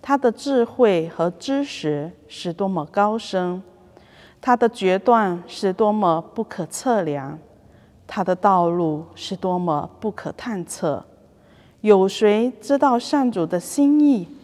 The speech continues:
或者有谁当过他的顾问？或者有谁先生于他，而希望他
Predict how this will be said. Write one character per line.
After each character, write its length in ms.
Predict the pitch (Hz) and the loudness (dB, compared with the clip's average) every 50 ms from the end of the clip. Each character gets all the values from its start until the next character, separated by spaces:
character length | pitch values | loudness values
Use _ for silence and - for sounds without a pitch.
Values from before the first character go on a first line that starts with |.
| - - - - - - - - - - - _ - | -20 -20 -20 -20 -20 -20 -20 -20 -20 -20 -20 _ -2
或 200 | - 208 196 185 | 2 2 2 2
者 440 | 185 - 180 160 156 156 156 175 190 - - - - - - - _ | 2 2 4 4 4 4 0 -4 -6 -10 -16 -20 -20 -20 -20 -14 _
有 220 | 180 180 170 165 | 0 2 2 2
谁 400 | 165 - - 185 180 180 185 202 - - | 0 -2 0 0 0 2 0 -2 -4 -2
当 220 | - 254 254 262 262 | 0 0 2 0 0
过 300 | 262 269 247 202 175 185 | 0 0 2 2 2 0
他 240 | - - - 262 | -2 -4 -2 -2
的 100 | 254 220 | -2 -2
顾 420 | 185 - - - 302 277 247 214 190 | -4 -6 -6 -4 -2 0 0 0 2
问？ 300 | 180 170 160 156 156 160 - - - - - - - _ _ _ _ _ _ - - - _ | 2 2 2 2 -2 -6 -12 -18 -20 -20 -20 -20 -20 _ _ _ _ _ _ -20 -20 -20 _
或 300 | - - 277 262 233 226 | -4 2 6 6 6 6
者 480 | 226 - 185 175 170 170 175 185 208 214 - - | 4 4 4 6 6 6 4 2 -2 -8 -14 -12
有 240 | - 208 208 190 185 | 0 2 4 4 4
谁 380 | 180 - - 185 180 185 196 220 | 2 0 0 2 2 2 0 -4
先 340 | - - - 254 254 269 262 | -6 -2 0 2 2 2 0
生 580 | - - - 311 311 302 311 311 302 302 285 | -2 -6 0 2 4 4 6 4 4 2 0
于 160 | 247 180 170 | -2 -4 -6
他， 460 | 180 - - - 214 208 214 220 226 - - - - _ _ _ _ _ | -6 -8 -8 -6 -4 -4 -4 -4 -6 -10 -18 -20 -20 _ _ _ _ _
而 100 | 170 175 | -2 0
希 260 | - - - 226 226 | 0 -2 -2 0 2
望 200 | 220 214 202 202 | 2 2 0 -2
他 380 | - - 226 214 208 220 220 | -4 -2 0 0 0 0 -2